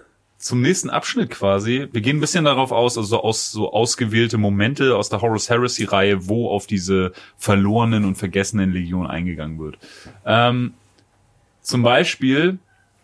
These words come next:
stehen auf Terra, gibt's einen Platz, wo, äh, der Platz der Primarchen, wo zwanzig Statuen stehen.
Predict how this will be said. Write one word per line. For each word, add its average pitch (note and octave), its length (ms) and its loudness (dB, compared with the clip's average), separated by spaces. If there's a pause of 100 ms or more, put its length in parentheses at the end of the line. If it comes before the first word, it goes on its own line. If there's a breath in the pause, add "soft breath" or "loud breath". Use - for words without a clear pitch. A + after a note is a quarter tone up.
(400)
stehen B2 300 2
auf A#2+ 220 0
Terra, D#3 340 0
gibt's B2+ 240 -6
einen A2+ 120 0
Platz, - 480 -2
wo, G#2+ 340 0
äh, G2+ 240 2
der F#2+ 80 4
Platz - 260 -2
der A2+ 80 0
Primarchen, A2 580 0
wo G2+ 360 0
zwanzig A2+ 760 0
Statuen D3+ 580 0
stehen. F#3 380 -2